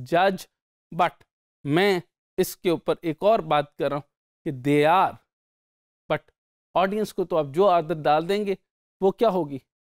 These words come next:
वो ऑब्वियस होगी। देखिए, जो चीज़ आप ऑब्वियस बनाएंगे वो स्टैंडर्ड बन जाएगी।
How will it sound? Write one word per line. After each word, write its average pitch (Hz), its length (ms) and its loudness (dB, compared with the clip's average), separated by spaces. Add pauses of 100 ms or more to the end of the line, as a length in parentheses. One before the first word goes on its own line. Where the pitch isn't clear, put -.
(100)
वो 175 80 0
ऑब्वियस 185 480 2
होगी। 269 240 -6 (720)
देखिए, 233 380 0 (460)
जो 185 300 2
चीज़ 254 300 2
आप 202 260 2
ऑब्वियस 190 500 0
बनाएंगे 196 600 0 (280)
वो 180 160 4
स्टैंडर्ड 156 520 0
बन 113 220 0
जाएगी। - 400 -6